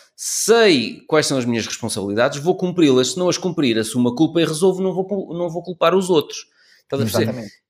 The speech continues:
Speaker 1: Pá, e durante muito tempo não foi isso que aconteceu nos meus negócios. Mas assumo que a culpa foi minha, porque eu era hiperprotetor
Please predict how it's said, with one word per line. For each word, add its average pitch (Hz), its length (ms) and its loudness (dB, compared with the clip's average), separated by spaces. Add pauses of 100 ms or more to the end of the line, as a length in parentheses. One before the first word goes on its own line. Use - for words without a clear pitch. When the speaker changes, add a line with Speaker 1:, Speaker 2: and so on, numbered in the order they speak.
(100)
Speaker 1:
Pá, - 180 -8
e 156 100 0
durante 175 380 4
muito 165 340 2
tempo 185 220 0
não 196 140 0
foi 185 200 -2
isso 190 160 -6
que 180 80 -2
aconteceu 180 580 -2
nos 185 200 -2
meus 185 180 -2
negócios. 165 640 -2 (380)
Mas 170 340 4
assumo 240 840 2 (460)
que 214 240 -6
a 175 40 0
culpa 226 260 -2
foi 320 160 0
minha, 285 520 2 (100)
porque 123 240 -4
eu 117 100 2
era 113 160 4
hiperprotetor 131 1300 0